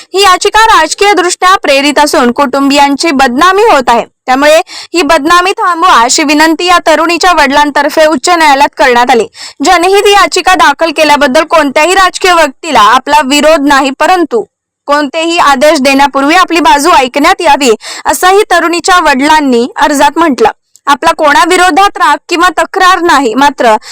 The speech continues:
माझ्या मुलीच्या मृत्यू प्रकरणी दाखल जनहित याचिका राजकीय हेतूने प्रेरित असल्याचं वडिलांनी न्यायालयाला सांगितलं. फेब्रुवारी दोन हजार एकवीस मध्ये संबंधित महिलेने राहत्या घराच्या बाल्कनीमधून उडी मारून आत्महत्या केली होती. या आत्महत्येशी संजय राठोड यांचं नाव जोडण्यात आलं होतं.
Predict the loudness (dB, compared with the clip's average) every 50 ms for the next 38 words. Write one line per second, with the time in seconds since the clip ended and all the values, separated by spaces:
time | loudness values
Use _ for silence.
0 | -20 -10 -4 -2 0 0 0 0 0 0 0 2 2 0 0 -2 -2 0 0 0
1 | 0 0 -2 -2 -4 -4 -6 -4 -2 -2 -2 0 0 0 0 0 0 0 2 0
2 | 0 0 -2 0 0 2 2 2 0 -2 -4 -2 0 0 2 2 2 2 2 2
3 | 2 2 0 0 0 0 2 2 2 2 0 -2 -4 -4 -2 -2 -2 -2 -2 -4
4 | -4 -4 -4 -2 -2 -2 0 0 -2 0 -2 -2 -2 0 0 0 0 0 0 0
5 | 0 0 0 0 0 0 0 0 0 0 2 2 2 2 2 2 2 2 2 0
6 | 0 0 0 0 0 -2 -2 -2 -4 -4 _ -10 -20 -20 -12 _ -2 -2 -2 0
7 | 0 0 0 2 0 0 0 2 2 2 2 2 2 2 0 0 -2 -2 -2 -2
8 | 0 0 0 0 2 2 2 2 2 0 0 0 0 2 2 0 0 0 -2 -2
9 | -2 -2 0 0 0 0 2 2 2 2 2 0 0 0 -2 -2 0 2 2 2
10 | 2 0 0 0 0 2 2 0 0 0 -2 -2 -2 0 0 0 2 2 2 0
11 | 0 -2 -4 -8 -20 -14 -8 -4 -2 0 0 2 2 2 2 0 0 0 0 0
12 | 0 0 0 0 0 0 0 -2 -2 0 0 0 2 2 2 0 0 0 0 0
13 | 2 2 2 2 0 -2 -2 0 0 0 0 -2 -4 -2 0 -2 -2 0 0 0
14 | 2 2 2 2 2 0 0 0 0 0 0 0 0 0 0 0 0 2 2 2
15 | 2 2 2 2 0 2 2 2 0 0 0 0 0 0 0 0 -2